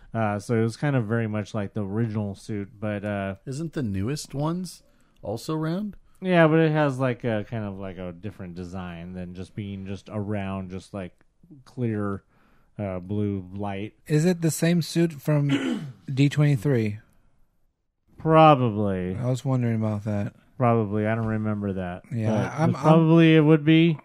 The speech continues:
Speaker 3: Yeah.
Speaker 1: I just understand that if they would have had it, they had to have not had it here, 'cause why not use it if they had it here?
Speaker 3: Right.
Speaker 1: Uh, maybe the one from D twenty-three is the one that got it, is the one that they end up using in, uh,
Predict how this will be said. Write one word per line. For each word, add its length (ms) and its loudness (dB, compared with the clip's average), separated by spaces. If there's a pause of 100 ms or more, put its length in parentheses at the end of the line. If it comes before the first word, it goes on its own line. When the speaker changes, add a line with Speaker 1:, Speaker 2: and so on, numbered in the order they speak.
(140)
Speaker 3:
Yeah. 440 -2 (1000)
Speaker 1:
I 120 2
just 100 4
understand 580 6
that 140 8
if 240 4
they 120 6
would 120 4
have 140 0
had 300 4
it, 140 -2
they 260 0
had 340 0
to 80 4
have 140 2
not 240 0
had 300 -2
it 120 -12
here, 520 -4 (320)
'cause 120 -2
why 260 2
not 240 -10
use 280 0
it 140 0
if 140 -4
they 160 -2
had 180 0
it 80 -2
here? 300 -2
Speaker 3:
Right. 340 0 (280)
Speaker 1:
Uh, 420 2
maybe 280 0
the 80 2
one 180 2
from 140 -2
D 120 0
twenty-three 460 0
is 100 0
the 80 -4
one 200 -4
that 120 -4
got 220 -6
it, 180 -8 (120)
is 160 -6
the 80 -6
one 180 -6
that 140 -8
they 120 -6
end 140 -6
up 180 -10
using 480 -4
in, 280 0
uh, 320 2